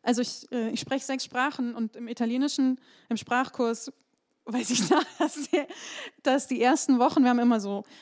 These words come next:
Essensbegriffe und, äh, irgendwie Sprichwörter gelernt und bei jedem zweiten Ding hat sie gesagt, „Aber Vorsicht,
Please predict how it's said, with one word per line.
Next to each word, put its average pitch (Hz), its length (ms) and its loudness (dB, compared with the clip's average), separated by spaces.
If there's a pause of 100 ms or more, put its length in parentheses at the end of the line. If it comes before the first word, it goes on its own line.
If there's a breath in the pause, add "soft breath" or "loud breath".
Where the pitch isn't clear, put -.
(120 loud breath)
Essensbegriffe 214 1120 -2
und, 196 400 -6
äh, 196 220 -4
irgendwie 202 200 -2
Sprichwörter 247 640 2
gelernt 233 460 0
und 240 140 -2
bei 240 80 2
jedem 285 360 4
zweiten 277 380 2
Ding 247 160 0
hat 247 100 -2
sie 240 60 -6
gesagt, 240 200 -2
„Aber 247 180 2
Vorsicht, 247 720 -4